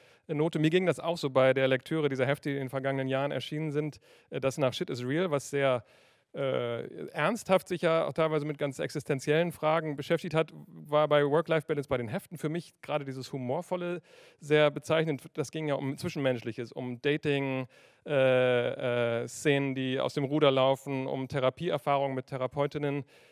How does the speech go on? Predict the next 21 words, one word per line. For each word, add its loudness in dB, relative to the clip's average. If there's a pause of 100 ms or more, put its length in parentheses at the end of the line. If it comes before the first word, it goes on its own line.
(120)
äh, -2
die -4 (240)
selbst, -2
äh, -4
da 2
teilweise -2
etwas -6
schräg 2
drauf 2
sind, -4
also -2
sehr 0
unterhaltsame 0
Dinge. -4
Wie -4
weit -2
sind -8
die -6
auch -4
von 0
realen -2